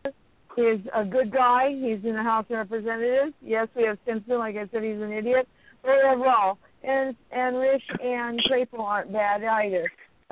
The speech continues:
Um, and, uh, yeah, I, you know, we got, we got organics. We got, so I don't support Melaleuca.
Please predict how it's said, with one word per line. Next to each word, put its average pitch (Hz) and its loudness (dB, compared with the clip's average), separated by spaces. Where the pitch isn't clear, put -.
Um, 196 4
and, 220 0
uh, 220 6
yeah, 262 4
I, 240 4
you 247 0
know, 269 4
we 285 -2
got, 277 4
we 269 -6
got 302 4
organics. 277 2
We 269 0
got, 269 2
so 285 2
I 254 2
don't 294 0
support 254 -2
Melaleuca. 240 2